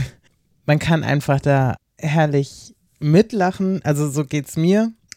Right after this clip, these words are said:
Äh, was ich, ich höre mir das einfach so an bei der Hausarbeit zu Hause oder wenn ich mit dem Hund gehe oder so und dann einfach, ich bin in Gedanken, sehe ich diese drei Herren an den Mikros und man merkt ja auch, die machen,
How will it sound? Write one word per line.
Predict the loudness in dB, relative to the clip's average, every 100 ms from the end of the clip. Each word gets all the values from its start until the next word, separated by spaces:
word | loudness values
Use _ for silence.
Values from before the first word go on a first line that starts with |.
| -8
Äh, | -2 0 0
was | -4 -8
ich, | -8 -8 -10 -20
ich | -12 -8 -2
höre |
mir | 0
das | 0 0
einfach | -2 0 -2
so | 0 0
an | 0 2
bei | 4
der | 4
Hausarbeit | 2 0 0 0
zu | 0 2
Hause | 2 2 2
oder | 2 2
wenn | 0
ich | -2
mit | -2
dem | 0
Hund | 0 0
gehe | -2 0
oder | 2 2
so | 0 -2
und | -2 -2 0
dann | 0 0 -2 -8 -20 -20 -20 -20 _ -16 0
einfach, | 2 2 2 0 0 -12 _
ich | -10 -6 0
bin | 2 2 0
in | -2 0
Gedanken, | 2 2 0 -2 0 0 0
sehe | 0
ich | 0
diese | -2 -2
drei | 2 4
Herren | 4 2 0 -6 _ _
an | -4 -2
den | 0 2
Mikros | 0 0 0 0 0
und |
man | 0 2
merkt | 0 0
ja | -2 -2
auch, | -2
die | -2
machen, | 0 0 -2